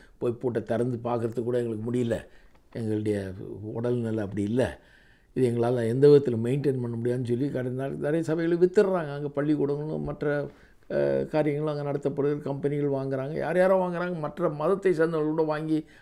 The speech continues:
அவருடைய வழிபாடுகளுக்கு அதை பயன்படுத்துகிறாங்க. இதெல்லாம் பார்க்கும்போது சிலர் வந்து, "ஐயோ, இப்படி ஆயிப்போச்சே, சபையே இல்லாம போயிடும் போல இருக்கே,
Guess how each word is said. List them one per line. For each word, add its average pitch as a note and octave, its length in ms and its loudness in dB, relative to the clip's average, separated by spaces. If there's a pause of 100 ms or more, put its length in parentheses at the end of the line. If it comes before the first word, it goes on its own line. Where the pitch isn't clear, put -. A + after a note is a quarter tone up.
அவருடைய D3 460 4
வழிபாடுகளுக்கு C3+ 520 0
அதை C3+ 140 -4
பயன்படுத்துகிறாங்க. A#2+ 840 -4 (240)
இதெல்லாம் C#3 380 8
பார்க்கும்போது C3+ 600 2
சிலர் C#3 360 2
வந்து, B2+ 280 0
"ஐயோ, C3 460 2
இப்படி B2 120 -2
ஆயிப்போச்சே, A#2+ 580 -6 (760)
சபையே C#3+ 300 10
இல்லாம C#3+ 380 6
போயிடும் A#2+ 140 4
போல A2+ 160 -2
இருக்கே, G#2 280 -6